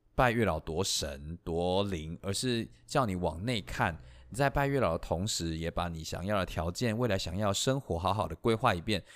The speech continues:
然后来告诉月老你的要求是什么。我觉得光是把这，这一，这一段透过你要跟神明对话准备的内容，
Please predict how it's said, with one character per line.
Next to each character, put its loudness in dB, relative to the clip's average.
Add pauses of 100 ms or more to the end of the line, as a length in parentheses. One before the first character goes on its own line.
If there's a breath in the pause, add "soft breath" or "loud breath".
(160 loud breath)
然 2
后 0 (460)
来 0
告 0
诉 -2
月 6
老 -2 (440)
你 -8
的 -2
要 6
求 0
是 -4
什 -4
么。 -10
我 -6
觉 -2
得 2
光 2
是 -2
把 -4
这， -4 (240)
这 -2
一， -2 (460 loud breath)
这 0 (120)
一 -6
段 2
透 2
过 -2
你 -4
要 0
跟 -2
神 -2
明 -2
对 4
话 4
准 -6
备 2
的 0
内 0
容， -4